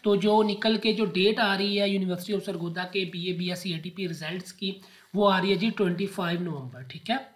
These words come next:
यानी कि पच्चीस नवंबर को आपका result जो है वो announce किया जाएगा, ठीक है। बाकी यूनिवर्सिटियों की भी मैंने update दी हुई है,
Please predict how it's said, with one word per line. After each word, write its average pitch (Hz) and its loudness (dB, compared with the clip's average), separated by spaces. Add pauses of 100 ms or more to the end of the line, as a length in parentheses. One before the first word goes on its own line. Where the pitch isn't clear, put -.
(180)
यानी 185 0
कि 208 -4 (160)
पच्चीस 240 -4
नवंबर 185 0
को 196 0
आपका 175 -4
result 175 -4
जो 165 -8
है 151 -10
वो 190 -4
announce 156 -8
किया 143 -10
जाएगा, 120 -14 (680)
ठीक 196 0
है। 202 6
बाकी 180 2
यूनिवर्सिटियों 214 0
की 214 0
भी 208 0
मैंने 208 0
update 196 -2
दी 180 0
हुई 202 0
है, 196 -2